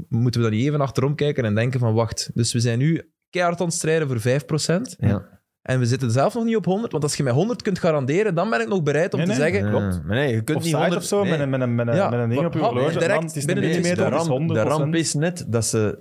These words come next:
Speaker 2: dat ze, je kunt alleen die honderd, eh, halen ooit,
Speaker 1: Ja.
Speaker 2: idealiter, als je het reglement verandert.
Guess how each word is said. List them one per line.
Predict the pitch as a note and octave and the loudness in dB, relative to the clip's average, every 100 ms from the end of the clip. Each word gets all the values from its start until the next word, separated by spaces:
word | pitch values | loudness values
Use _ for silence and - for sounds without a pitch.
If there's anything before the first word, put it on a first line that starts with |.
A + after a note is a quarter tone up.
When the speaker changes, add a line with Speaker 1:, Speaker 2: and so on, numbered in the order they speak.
| - | -8
Speaker 2:
dat | G#2+ G#2+ G#2 | -2 0 0
ze, | G#2+ - F#2 | -2 -2 0
je | A2 | 0
kunt | C#3 C3 - | 0 -2 0
alleen | G#2+ C#3+ G#3+ | 0 0 0
die | E3 A#2+ | 2 2
honderd, | A#2+ F#3+ F#3 C#3+ - - - _ - | 2 2 0 -2 -8 -12 -16 _ -6
eh, | G#2 F#2+ F2+ | -2 0 0
halen | G2+ D#3 G3 G3 | 0 0 -2 -2
ooit, | E3 A#3 C#4 - | 0 0 -2 -6
Speaker 1:
Ja. | - G2+ E2+ - - A2+ G#2+ G2+ | -2 0 -2 -6 -4 -2 0 0
Speaker 2:
idealiter, | A#2+ E3 F3+ G3 G3+ - _ _ _ _ | 0 0 -2 -2 -4 -6 _ _ _ _
als | - A2+ - | -2 -2 0
je | |
het | G#2 | 0
reglement | A2 F#2+ G2 D#3 A3+ | 0 2 2 0 0
verandert. | - F#2+ F2+ E2+ - | 0 0 0 -2 -4